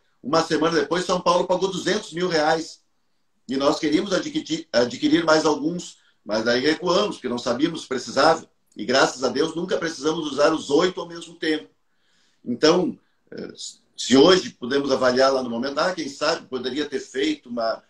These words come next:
uma cotação melhor com mais tempo, mas a pandemia estava chegando.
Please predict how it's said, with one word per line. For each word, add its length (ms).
uma 100
cotação 680
melhor 360
com 80
mais 240
tempo, 320
mas 220
a 80
pandemia 360
estava 220
chegando. 560